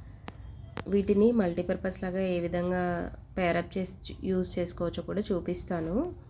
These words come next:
So ఫుల్ బ్యాంగిల్ అయితే రెడీ అయిపోయిందండి. ఇప్పుడు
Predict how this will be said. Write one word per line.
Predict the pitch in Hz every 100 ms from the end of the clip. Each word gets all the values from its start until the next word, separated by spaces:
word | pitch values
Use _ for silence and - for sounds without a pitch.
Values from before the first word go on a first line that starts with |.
| -
So | - 240
ఫుల్ | 226 233 233
బ్యాంగిల్ | 208 190 185 185
అయితే | 185 185
రెడీ | 254 269 208
అయిపోయిందండి. | 196 190 180 175 170 165 165 175 262 359 - - - - - 196
ఇప్పుడు | 185 - 202